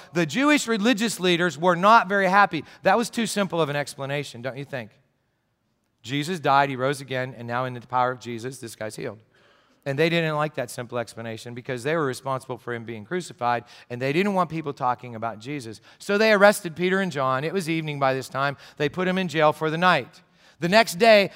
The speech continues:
they get Peter and John out of jail, and they bring them in front of the Jewish Supreme Court, the Sanhedrin. And they're all standing there. And, and you have to think,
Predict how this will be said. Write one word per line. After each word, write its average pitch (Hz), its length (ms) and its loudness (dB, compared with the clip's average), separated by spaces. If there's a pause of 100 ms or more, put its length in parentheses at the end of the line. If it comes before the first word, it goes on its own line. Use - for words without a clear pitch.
(120)
they 185 120 2
get 180 200 2
Peter 233 260 0
and 190 140 0
John 175 320 4
out 247 220 8
of 208 140 2
jail, 160 400 4 (220)
and 180 160 0
they 185 140 4
bring 247 420 2
them 170 320 4 (180)
in 170 140 0
front 202 260 2
of 185 140 4
the 160 340 6
Jewish 240 440 2
Supreme 202 440 -2
Court, 160 280 0
the 151 80 -6
Sanhedrin. 196 760 0 (380)
And 180 180 0
they're 220 220 4
all 226 280 10
standing 208 440 -2
there. 151 320 0 (1200)
And, 160 200 0
and 180 180 2
you 226 160 4
have 208 220 6
to 170 80 -6
think, 147 300 -4